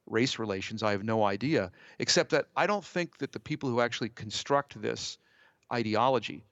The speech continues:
as opposed to, uh, naive readers who kinda gobble this stuff up and think that they're expressing their virtue by buying an Ibram Kendi book or a Robin DiAngelo book, the people who actually write this stuff and formulate these ideas, I think they're quite aware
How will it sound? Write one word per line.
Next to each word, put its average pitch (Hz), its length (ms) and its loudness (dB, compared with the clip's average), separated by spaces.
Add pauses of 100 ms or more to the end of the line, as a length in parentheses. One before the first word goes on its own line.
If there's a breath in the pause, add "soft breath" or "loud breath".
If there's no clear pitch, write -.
(120)
as 117 140 -4
opposed 143 380 2
to, 110 260 2 (380 soft breath)
uh, 110 240 2
naive 120 420 2
readers 110 540 -2
who 110 80 -8
kinda 110 240 -2
gobble 110 320 0
this 107 160 -4
stuff 104 260 -2
up 135 160 2
and 101 120 -6
think 107 260 -4
that 104 160 -2
they're 98 320 -2
expressing - 480 -2
their 95 120 -2
virtue 110 360 -2
by 98 160 -2
buying 101 360 0
an 98 80 -6
Ibram 101 320 -4
Kendi 117 360 -2
book 101 240 -6
or 104 140 -4
a - 20 -6
Robin 104 300 0
DiAngelo 107 420 -2
book, - 140 -6 (480 loud breath)
the - 60 -6
people 190 260 4
who 151 40 6
actually 139 220 -2
write 123 320 0
this 110 160 -2
stuff - 300 -8
and 107 100 -14
formulate 139 400 0
these 104 140 -10
ideas, 98 300 -4
I 131 80 0
think 175 160 -4
they're 165 100 0
quite 156 340 0
aware 156 460 0